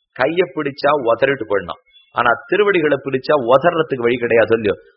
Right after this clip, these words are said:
அதே போல பெருமானிடத்துல நேர போய் பிரார்த்தித்தால் கையை பிடித்து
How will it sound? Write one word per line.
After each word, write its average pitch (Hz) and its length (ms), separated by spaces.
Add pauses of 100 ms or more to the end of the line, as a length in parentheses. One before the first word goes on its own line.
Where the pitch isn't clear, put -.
அதே 123 280
போல 104 320 (340)
பெருமானிடத்துல 143 840
நேர 135 320
போய் 143 240
பிரார்த்தித்தால் 131 760 (420)
கையை 131 340
பிடித்து 135 420